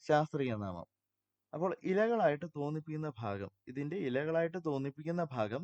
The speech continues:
തണ്ടാണ്. പൂക്കൾ ഉണ്ടാകുന്നത് തണ്ടിൽ നിന്നാണ്.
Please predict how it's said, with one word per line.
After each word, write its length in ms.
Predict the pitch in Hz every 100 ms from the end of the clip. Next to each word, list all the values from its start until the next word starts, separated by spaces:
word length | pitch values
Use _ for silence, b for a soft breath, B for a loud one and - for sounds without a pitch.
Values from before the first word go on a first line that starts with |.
| -
തണ്ടാണ്. 500 | 117 120 135 107 95 - -
പൂക്കൾ 360 | 131 135 165 151
ഉണ്ടാകുന്നത് 580 | 127 123 131 127 127 208 b b b -
തണ്ടിൽ 340 | 120 120 139 147
നിന്നാണ്. 400 | 143 117 98